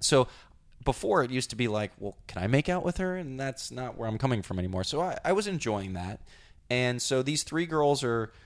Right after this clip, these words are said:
are doing this, but I'm also thinking, you know, we've talked to this California couple, and, and we're gonna pop their cherry tonight. Like, that was kind of the sig-, you know,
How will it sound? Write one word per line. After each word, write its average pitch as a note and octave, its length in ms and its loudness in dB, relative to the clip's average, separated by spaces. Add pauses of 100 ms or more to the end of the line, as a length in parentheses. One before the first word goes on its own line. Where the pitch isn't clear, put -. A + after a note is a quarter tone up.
(140)
are G#2 160 -2
doing D3+ 320 2
this, D3 240 2
but - 340 -2 (380)
I'm D#3+ 140 0
also D#3 300 4
thinking, A#2 580 -2
you G#2 120 -4
know, G2+ 120 -2
we've A#2+ 220 -2
talked C#3+ 240 0
to B2+ 40 -8
this A2+ 140 -2
California D3 520 0
couple, G#2+ 480 2
and, G2+ 200 -2 (600)
and G2+ 160 -4
we're C3 120 0
gonna - 140 -6
pop B2+ 220 4
their G2 100 0
cherry F3 320 2
tonight. F#2+ 440 2
Like, G2+ 260 0
that A#2 140 2
was A#2 120 -6
kind C3 240 2
of B2 60 2
the A2+ 100 4
sig-, - 240 -4 (140)
you A#2 120 -2
know, A2+ 240 6